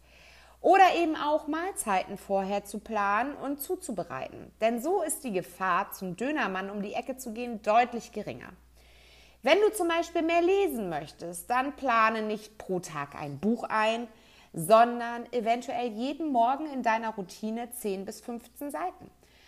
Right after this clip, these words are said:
So kommst du entspannter ans Ziel. Du siehst also,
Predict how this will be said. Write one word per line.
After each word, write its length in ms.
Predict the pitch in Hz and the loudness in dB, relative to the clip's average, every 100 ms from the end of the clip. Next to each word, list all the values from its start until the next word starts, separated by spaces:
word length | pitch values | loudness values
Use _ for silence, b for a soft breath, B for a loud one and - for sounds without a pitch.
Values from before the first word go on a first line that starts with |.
| b b | b b
So 220 | 240 330 | 2 2
kommst 500 | - - 220 220 - | 2 -2 -6 -6 -8
du 180 | 262 262 - | -8 -8 -6
entspannter 960 | 277 285 - - - 294 381 - 175 - | -6 -4 -8 -10 -2 0 0 -2 -2 -2
ans 300 | 151 - - | -6 -10 -10
Ziel. 260 | - - - B B B | -10 -12 -16 B B B
Du 100 | 240 | 0
siehst 420 | 262 359 453 - - | 4 4 2 -4 -4
also, 440 | 170 165 123 | -2 -2 -6